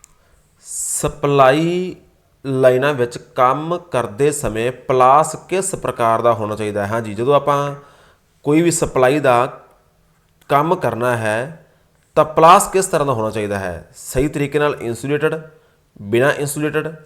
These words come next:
ਕਰੈਪਿੰਗ ਦੇ ਪ੍ਰਕਾਰ ਦਾ ਜਾਂ ਇਹਨਾਂ 'ਚੋਂ ਕੋਈ ਨਹੀਂ? ਤੇ ਆਪਾਂ ਸਾਰਿਆਂ ਨੂੰ ਇੰਨੀ ਕੁ ਜਾਣਕਾਰੀ ਹੈ,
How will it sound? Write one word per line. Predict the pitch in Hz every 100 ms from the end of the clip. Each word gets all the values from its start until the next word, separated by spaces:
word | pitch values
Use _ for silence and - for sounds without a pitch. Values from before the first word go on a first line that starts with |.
| - _ _ _ -
ਕਰੈਪਿੰਗ | 135 131 131 156
ਦੇ | 156 151 151 139
ਪ੍ਰਕਾਰ | 135 - 135
ਦਾ | 135 151
ਜਾਂ | 143 139
ਇਹਨਾਂ | 143 139
'ਚੋਂ | 135
ਕੋਈ | 131 123
ਨਹੀਂ? | 117 90 82 _ _ -
ਤੇ | -
ਆਪਾਂ | - 127
ਸਾਰਿਆਂ | - 117 127
ਨੂੰ | 139 131 131 135 - _ _ _ -
ਇੰਨੀ | 117 123
ਕੁ | 135
ਜਾਣਕਾਰੀ | 117 113 110 120 110
ਹੈ, | 104 107 139 175